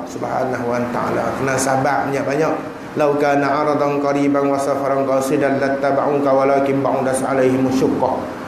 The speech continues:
Kalaulah kemenangan Islam yang kau impikan itu, wahai Muhammad, satu benda yang hampir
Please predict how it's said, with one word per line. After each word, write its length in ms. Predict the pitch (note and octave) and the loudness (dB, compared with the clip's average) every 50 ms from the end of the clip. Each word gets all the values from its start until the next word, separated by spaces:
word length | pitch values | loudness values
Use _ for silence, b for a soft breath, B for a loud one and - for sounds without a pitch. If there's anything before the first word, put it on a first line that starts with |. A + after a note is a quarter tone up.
| - - | -10 -4
Kalaulah 340 | - D3+ D#3 D#3 D#3 D3 - | 0 2 2 4 2 2 2
kemenangan 480 | - D3+ C#3+ D3 C#3+ C#3+ C#3+ C#3+ C#3 C#3 C#3 | 0 0 0 0 0 2 2 2 2 2 0
Islam 420 | C#3 - - D3 D#3 D3 C#3+ C#3+ C#3+ C#3 | 0 0 0 0 2 2 2 2 2 0
yang 180 | C#3 C3+ C3+ C3+ C#3+ | 0 0 -2 -2 0
kau 80 | C#3+ | 0
impikan 480 | C#3+ C#3 C#3+ C#3+ C#3+ D3 - C#3+ C#3 C#3+ | 0 -2 -2 -2 -2 -2 0 0 0 0
itu, 400 | C3+ C3+ C#3 C#3 - D#3 D3 C#3+ | 0 0 -2 0 0 2 2 4
wahai 240 | C#3 C3+ C#3 C#3 C3 | 4 2 2 0 0
Muhammad, 760 | C#3 C3+ - D3 C#3+ C#3 C#3+ D3+ E3 F#3 A3 G#3 G#3 - - - - - - | 0 -2 -2 -2 -2 -2 -2 0 0 0 0 0 -2 -2 -4 -6 -10 -12 -8
satu 320 | - C#3 C3+ - - D3 | -8 -8 -4 -2 -2 0
benda 240 | - C#3 C#3 C#3+ C#3 | 0 0 0 2 2
yang 240 | C#3 C#3 C#3 C#3 C#3 | 2 2 2 2 0
hampir 480 | C#3 C3+ C3+ C#3 C#3 C#3 D3+ E3+ F#3 | 0 0 0 0 2 2 2 2 2